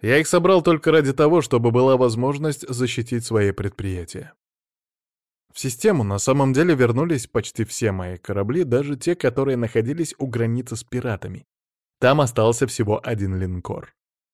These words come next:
Впрочем, станции хорошо защищены, любой, даже самый предприимчивый пират умоется кровью,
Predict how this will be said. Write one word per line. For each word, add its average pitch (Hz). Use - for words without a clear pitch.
Впрочем, 156
станции 127
хорошо 104
защищены, 98
любой, 123
даже 101
самый 110
предприимчивый 110
пират 175
умоется 131
кровью, 101